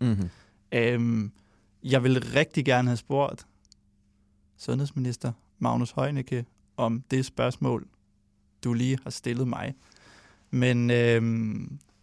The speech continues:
Speaker 2: det har ikke været muligt at få ham til at medvirke i artiklerne. Til gengæld, så hver gang jeg har henvendt mig til Sundhedsministeriets presseafdeling og spurgt for en kommentar fra sundhedsministeren, så har jeg fået et svar retur, at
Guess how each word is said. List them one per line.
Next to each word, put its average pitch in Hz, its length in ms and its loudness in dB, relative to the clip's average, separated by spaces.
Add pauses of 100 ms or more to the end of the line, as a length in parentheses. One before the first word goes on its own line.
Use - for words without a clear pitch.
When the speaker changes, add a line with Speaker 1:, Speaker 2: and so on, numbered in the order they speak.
(180)
Speaker 2:
det 139 100 2
har 147 80 0
ikke 135 140 2
været 131 120 4
muligt 120 240 4
at 110 60 0
få - 100 -8
ham 117 180 -2
til - 100 -6
at 117 60 0
medvirke 113 420 -2 (100)
i 127 120 -4
artiklerne. 117 500 -6 (120)
Til 147 180 -4
gengæld, 196 380 4 (140)
så - 200 -4
hver 151 160 2
gang 127 180 0
jeg 117 80 -2
har - 140 -6
henvendt 151 400 -2
mig - 120 -8
til 120 140 -12
Sundhedsministeriets 123 760 -6
presseafdeling 131 680 -10
og 131 60 -16
spurgt - 380 -4
for - 100 -8
en - 100 -6
kommentar - 500 -10 (420)
fra 143 200 -2 (160)
sundhedsministeren, 123 960 -4 (680)
så - 240 -4
har 143 120 0
jeg 127 100 2
fået 123 140 0
et 113 60 -6
svar 139 300 2
retur, 151 480 0
at 117 160 0